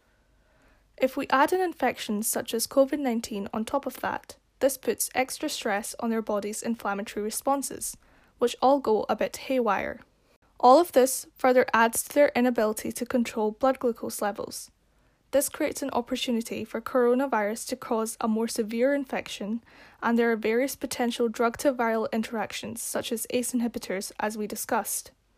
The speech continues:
This puts the patient not only at a higher risk of being hospitalized with coronavirus, but also developing diabetes-related complications,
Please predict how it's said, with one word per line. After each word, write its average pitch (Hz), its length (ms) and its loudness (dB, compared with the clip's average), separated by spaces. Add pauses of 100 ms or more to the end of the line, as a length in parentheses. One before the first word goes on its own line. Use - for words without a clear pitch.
(120)
This 311 220 2
puts - 260 -2
the - 80 0
patient 226 480 0
not 262 220 6
only 233 240 6
at 226 160 -4
a - 100 -6
higher 254 260 4
risk 208 360 0
of 233 160 -2
being 233 160 -2
hospitalized 220 800 -2
with 233 160 -2
coronavirus, 220 880 0
but 240 180 -4
also 240 260 2
developing 220 640 -2
diabetes-related 233 1040 -2
complications, 226 840 -4